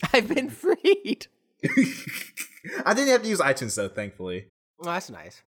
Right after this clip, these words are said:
Speaker 2: So what I had to do was, first off, I had to charge my phone, 'cause apparently when you get a new battery, they leave it at, like, two percent on your phone.
Speaker 1: H-, well, how do you charge it if it's not an iPhone?
Speaker 2: I don't, yeah. Anyway, eat your food.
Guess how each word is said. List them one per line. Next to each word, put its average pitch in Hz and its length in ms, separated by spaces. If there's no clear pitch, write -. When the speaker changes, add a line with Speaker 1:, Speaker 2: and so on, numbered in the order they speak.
Speaker 2:
So 127 440
what 127 300
I 190 140
had 156 260
to 143 60
do 104 380
was, 110 640
first 214 260
off, 110 200
I 139 40
had 143 100
to 113 60
charge 156 260
my 123 80
phone, 104 320
'cause 117 160
apparently 185 340
when 127 100
you 127 60
get 139 120
a - 20
new 127 80
battery, 127 300
they 110 100
leave 127 180
it 117 80
at, 104 120
like, - 180
two 131 200
percent 117 500
on 127 180
your 110 80
phone. 113 480
Speaker 1:
H-, - 100
well, 165 120
how 185 100
do 185 80
you 185 60
charge 190 300
it 180 60
if 165 100
it's - 100
not 151 180
an 143 100
iPhone? 120 460
Speaker 2:
I 107 60
don't, 73 840
yeah. 107 400
Anyway, 143 280
eat 135 180
your 135 60
food. 101 280